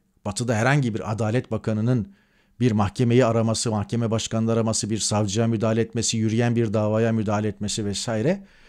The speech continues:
düşünülemez bile. Kimsenin aklından bile, aklından geçse bile yapmayı düşünmeyeceği bir şey.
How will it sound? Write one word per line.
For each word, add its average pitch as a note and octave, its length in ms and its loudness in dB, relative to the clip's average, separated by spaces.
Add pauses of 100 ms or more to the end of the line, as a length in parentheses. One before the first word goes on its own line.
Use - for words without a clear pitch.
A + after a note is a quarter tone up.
(240)
düşünülemez A3 640 4
bile. G2+ 140 -2
Kimsenin C3 540 -2
aklından C#3 460 0
bile, A2+ 240 0
aklından D#3 440 2
geçse D3+ 300 4
bile E3 100 6
yapmayı C#3+ 380 4
düşünmeyeceği G2+ 580 -2
bir D#2 40 -14
şey. - 220 -12